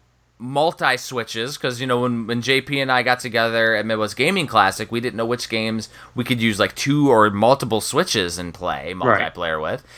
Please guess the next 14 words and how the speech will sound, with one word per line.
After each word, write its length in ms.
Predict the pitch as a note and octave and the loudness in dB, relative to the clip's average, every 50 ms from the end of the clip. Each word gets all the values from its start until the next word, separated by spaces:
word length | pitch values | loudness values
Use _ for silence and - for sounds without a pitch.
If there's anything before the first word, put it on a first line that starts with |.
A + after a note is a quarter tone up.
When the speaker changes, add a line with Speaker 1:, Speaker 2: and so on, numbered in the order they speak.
| - - | -10 -6
Speaker 1:
and 140 | - E3 E3+ | -4 -2 0
then 100 | F#3+ F#3 | -2 0
online, 520 | - E3 F3 F3 E3 E3 F3 D#3 G2+ E2+ E2+ | 0 0 0 0 2 2 2 2 0 0 -4
like, 140 | G#2+ - | -6 -6
an 80 | C3+ B2+ | -4 0
online 380 | A#2+ B2+ B2+ B2 A#2+ A2+ A2 A2 | 0 0 2 2 0 0 0 2
icon. 420 | A#2 D#3 F#3 - G#2+ F#2+ F2 E2 - - - - | 0 0 0 -2 -4 -6 -6 -6 -8 -16 -20 -12
And 120 | - C3 C#3 | -10 -8 -6
some 220 | - - B3+ C4+ | 0 0 0 0
of 80 | C#4+ C4+ | 2 2
that 160 | B3 G#3 F3+ | 2 0 0
stuff 320 | - - - F3+ E3 - - | -2 0 0 0 0 0 -2
can 240 | - D#3+ C#3+ C#3 C3 | -4 -4 -4 -4 -2
be, 500 | C#3 C3+ C3+ C3 B2+ B2+ B2 A#2+ G#2+ | -2 -2 0 0 0 -2 -2 -4 -6